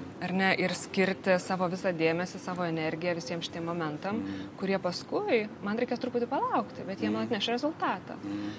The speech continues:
Speaker 1: Tai čia turbūt vienas dalykas, tai kaip mes prioritizuojam, kas mums yra svarbu.
Speaker 2: Kas mums skauda, man atrodo, žodis labai geras buvo, nes kai kurie vadovai
Speaker 1: Jo.
Speaker 2: vis dar nesupranta, kad, e, darbuotojų trūkumas jau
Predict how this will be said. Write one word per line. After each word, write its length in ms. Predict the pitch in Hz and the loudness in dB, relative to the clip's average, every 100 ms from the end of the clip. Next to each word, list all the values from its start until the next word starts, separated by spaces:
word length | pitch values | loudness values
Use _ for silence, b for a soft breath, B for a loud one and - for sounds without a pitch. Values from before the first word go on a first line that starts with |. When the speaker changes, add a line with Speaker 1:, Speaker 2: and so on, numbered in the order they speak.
| - | -8
Speaker 1:
Tai 80 | - | 0
čia 100 | 233 | 2
turbūt 280 | 226 214 190 | 2 0 0
vienas 400 | 175 156 151 165 | 2 2 -2 -4
dalykas, 540 | 196 220 233 262 254 | -4 -6 -6 -6 -6
tai 80 | - | -8
kaip 180 | 185 208 | -6 -2
mes 180 | 208 202 - | 0 0 -2
prioritizuojam, 720 | 185 175 - 156 160 196 254 | -2 -2 -4 -4 -2 0 -2
kas 160 | 240 202 | -4 -4
mums 180 | 196 190 | -4 -4
yra 100 | 185 | -4
svarbu. 520 | 185 170 156 139 156 381 - - | -4 -6 -6 -4 -4 -4 -8 -4
Speaker 2:
Kas 180 | 123 - | -2 0
mums 180 | 117 107 | 0 2
skauda, 240 | - 131 | 2 4
man 100 | 107 | 4
atrodo, 160 | 107 110 | 4 4
žodis 200 | 107 110 110 | 4 2 4
labai 120 | 104 | 6
geras 260 | 120 104 | 8 6
buvo, 180 | 95 101 | 6 4
nes 140 | 98 - | 4 2
kai 60 | |
kurie 180 | 95 110 107 | 0 2 2
vadovai 320 | 95 101 113 | 2 4 6
Speaker 1:
Jo. 40 | 110 | 6
Speaker 2:
vis 120 | 107 | 4
dar 100 | 110 | 2
nesupranta, 500 | 104 - 120 120 120 | 2 2 2 2 0
kad, 120 | 107 107 | -2 -2
e, 360 | 78 73 104 104 B B B - | -4 -2 0 0 B B B -2
darbuotojų 540 | 110 101 117 117 113 | 0 4 2 4 2
trūkumas 560 | 101 120 131 123 113 - | 2 2 2 2 0 2
jau 220 | 113 113 | 4 4